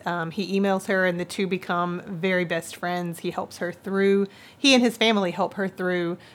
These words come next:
really the worst times of her life. And this story picks up as they are adults and he's about to get married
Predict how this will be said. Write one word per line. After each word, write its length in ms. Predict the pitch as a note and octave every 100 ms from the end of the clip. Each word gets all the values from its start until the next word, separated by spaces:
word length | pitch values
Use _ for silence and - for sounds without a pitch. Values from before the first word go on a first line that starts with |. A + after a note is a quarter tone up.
| - -
really 240 | F#3 F#3
the 100 | F3+
worst 380 | F3 F3 E3+ -
times 460 | D#3+ D#3+ D#3+ E3 -
of 160 | E3
her 140 | - E3+
life. 460 | E3 A3 F#3 E3 - - - - -
And 180 | G#3+ G#3+
this 140 | C4+ C4+
story 320 | - B3+ B3+
picks 260 | B3 A3
up 180 | G#3+ G3+ -
as 240 | F#3+ F3+
they 200 | F#3 F#3
are 120 | F3
adults 580 | E3+ F3 G3 G#3 - - F#3
and 120 | F3
he's 280 | - G3+ F3+
about 240 | D#3+ -
to 80 | F#3+
get 180 | E3 F#3
married 580 | G3 G#3 G#3 G3+ G#3